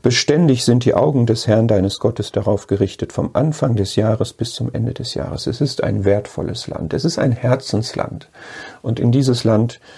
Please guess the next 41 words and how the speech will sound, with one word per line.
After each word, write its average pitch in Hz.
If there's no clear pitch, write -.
sind 123
wir 120
berufen. 123
Aber 139
wir 147
müssen 151
uns 139
entscheiden. 131
Wir 113
müssen 131
uns 120
entscheiden, 120
ob -
wir 98
Gott 143
folgen 135
oder 127
nicht, 143
ob -
wir 101
Gott 151
vertrauen 123
oder 127
nicht, 123
ob -
wir 104
Gott -
fürchten 123
oder 127
nicht, -
ob -
wir 101
Gott -
lieben 110
oder 107
nicht, 104
ob -
wir 101
tun, 214
was 120
wir 104